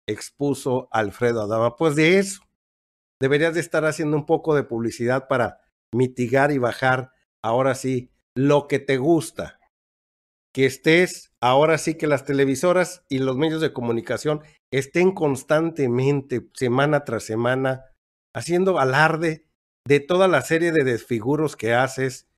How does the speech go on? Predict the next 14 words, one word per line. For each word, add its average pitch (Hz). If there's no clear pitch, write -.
en 123
los 117
medios 135
de 120
comunicación, 117
en 117
cualquier 117
lugar, 120
peleándose 190
ahí 170
con 165
otro 175
personaje 139
que, 101